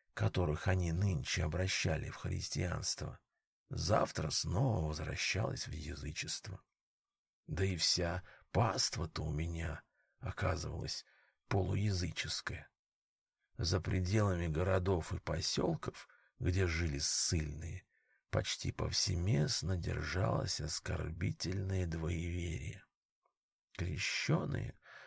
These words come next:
молились и Христу, и своим идолам, а верили в этих последних положительно больше, чем в Христа. Все это скоро стало мне очень хорошо известно,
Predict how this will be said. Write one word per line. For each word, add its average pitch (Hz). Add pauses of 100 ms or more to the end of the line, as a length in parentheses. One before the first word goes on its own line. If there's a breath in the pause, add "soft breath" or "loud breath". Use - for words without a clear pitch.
(140)
молились 85
и 90
Христу, - (400 soft breath)
и 67
своим 78
идолам, 76 (540 loud breath)
а -
верили 85
в 80
этих 78
последних - (180)
положительно 80
больше, -
чем -
в -
Христа. - (1040 soft breath)
Все -
это -
скоро -
стало 98
мне 107 (120)
очень -
хорошо 92
известно, -